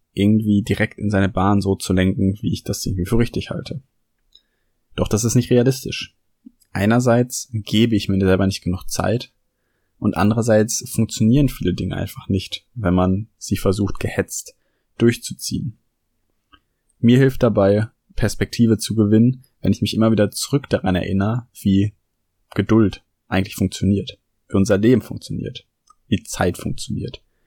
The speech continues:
wie wir Menschen generell funktionieren, Fähigkeiten, Schmerz und das Leben allgemein.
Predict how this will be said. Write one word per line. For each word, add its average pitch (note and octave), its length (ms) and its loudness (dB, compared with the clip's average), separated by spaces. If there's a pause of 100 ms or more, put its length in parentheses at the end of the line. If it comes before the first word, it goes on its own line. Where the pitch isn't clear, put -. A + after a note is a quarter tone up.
(440)
wie F#2+ 260 4
wir F#2+ 60 4
Menschen G2+ 380 2
generell G2+ 340 2
funktionieren, - 720 -8 (720)
Fähigkeiten, G2+ 960 0 (200)
Schmerz - 800 -2 (320)
und A#2 160 2
das D3 160 0
Leben C#3 220 4
allgemein. B2+ 680 2